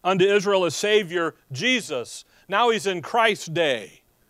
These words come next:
And then he's got John in verse twenty-five. Then he goes back to Abraham, and he goes all of this wonderful history lesson till you get to verse thirty-eight. And in verse thirty-eight it says, "Be it known unto you therefore, men and brethren,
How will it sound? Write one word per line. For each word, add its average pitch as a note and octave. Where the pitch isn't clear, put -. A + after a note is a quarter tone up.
And F#3
then A3+
he's G#3
got G3+
John G3+
in D3+
verse F3
twenty-five. G#3
Then G#3
he A#3+
goes G3+
back A3+
to G#3
Abraham, G3+
and G3
he G3
goes G3+
all C#4+
of B3+
this G#3+
wonderful B3+
history A3
lesson F#3
till G#3
you G3
get C4
to B3+
verse G#3+
thirty-eight. E3+
And G3
in G#3
verse A3+
thirty-eight A3+
it F#3
says, G3
"Be G#3+
it G#3
known A3
unto G#3+
you G3+
therefore, G3
men F#3
and F3+
brethren, E3+